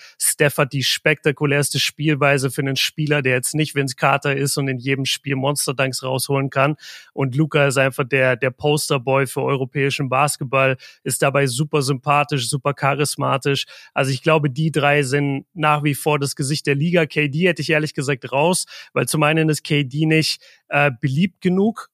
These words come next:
glaube ich, insgesamt in der Gesamtbevölkerung, nicht, äh, in seiner Fanbase. Er hat sicherlich eine Fanbase, aber nicht so wie Steph und LeBron.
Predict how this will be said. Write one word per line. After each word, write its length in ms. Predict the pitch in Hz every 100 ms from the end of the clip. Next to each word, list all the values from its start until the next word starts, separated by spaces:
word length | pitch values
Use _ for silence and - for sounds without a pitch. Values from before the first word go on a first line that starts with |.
| -
glaube 300 | 170 165 175
ich, 200 | - -
insgesamt 640 | 170 - 156 127 160 196
in 80 | 156
der 100 | 143
Gesamtbevölkerung, 1120 | 131 127 170 - 175 - 190 190 185 214 254 _
nicht, 460 | - 151 185 - - -
äh, 340 | 151 156 151 156
in 200 | 160 147
seiner 240 | 156 139
Fanbase. 580 | - 160 190 180 175 156
Er 40 |
hat 120 | 147
sicherlich 400 | - 160 165 156
eine 120 | 160 147
Fanbase, 500 | 165 160 160 151 156
aber 160 | 143
nicht 240 | 143 147 -
so 160 | 139
wie 60 | 135
Steph 300 | - 139 -
und 120 | 139
LeBron. 460 | 123 117 135 156